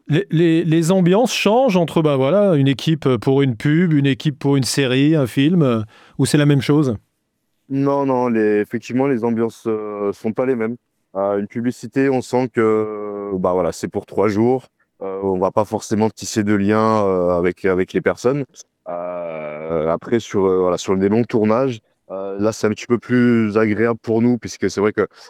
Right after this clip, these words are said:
Speaker 2: on dit, on va tisser, euh, des liens avec, avec, euh, les personnes qui viennent tous les midis. Euh, à force, on connaît leurs habitudes, on connaît un petit peu leur, euh,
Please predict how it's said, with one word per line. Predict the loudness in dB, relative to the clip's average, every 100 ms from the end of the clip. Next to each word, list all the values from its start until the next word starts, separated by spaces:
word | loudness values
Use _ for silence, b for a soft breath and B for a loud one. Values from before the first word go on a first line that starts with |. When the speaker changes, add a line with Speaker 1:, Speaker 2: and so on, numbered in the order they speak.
| B
Speaker 2:
on | -2 2
dit, |
on | 4 4
va | 2
tisser, | -2 -8 2 4
euh, | 4 4 2 2 -2 -6 -8 -10 -10 -6
des | -2
liens | 0 2 2
avec, | 0 -2
avec, | 0 0 0 0
euh, | 0
les | 0
personnes | -2 -2 -2 -4
qui | -2
viennent | -2 -2
tous | -2
les | -2
midis. | -2 0 0 0 B B B
Euh, | 0 2 2
à |
force, | 2 -2 -4
on | -8
connaît | -2 0
leurs | 2 2
habitudes, | 0 -2 -4 -2 -2
on | -2
connaît | -2 -2
un |
petit | -4 -4
peu | 0
leur, | 2 2
euh, | -2